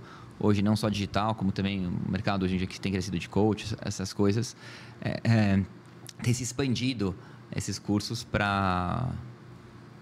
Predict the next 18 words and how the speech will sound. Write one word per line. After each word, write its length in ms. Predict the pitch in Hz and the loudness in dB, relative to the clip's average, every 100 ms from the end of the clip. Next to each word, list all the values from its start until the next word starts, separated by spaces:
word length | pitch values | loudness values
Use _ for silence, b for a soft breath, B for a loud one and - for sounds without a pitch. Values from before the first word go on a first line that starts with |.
| - - | -12 -4
pra 100 | 107 | 0
questão 300 | - - 101 | 0 0 0
meio 280 | 107 104 98 | 2 4 2
de, 600 | 104 101 95 98 87 85 | 0 2 2 0 -2 -4
de 100 | - | 4
convencimento, 640 | 123 107 - 107 104 95 | 4 4 2 -2 -2 -2
né? 220 | 92 107 - | 0 0 0
De 120 | 95 | 4
mais 200 | 101 131 | 6 6
de 60 | 131 | 4
marketing 420 | 113 123 123 135 | 4 2 -2 -2
do 100 | 127 | 0
que 120 | 123 | 2
uma 140 | 123 117 | 4 4
retórica 800 | 113 107 107 104 107 107 92 95 B B B - - | 4 4 4 4 2 0 0 -4 B B B -16 -2
no 100 | - | -2
sentido 260 | 95 98 98 | 0 0 2
clássico. 400 | 92 90 - | 4 2 0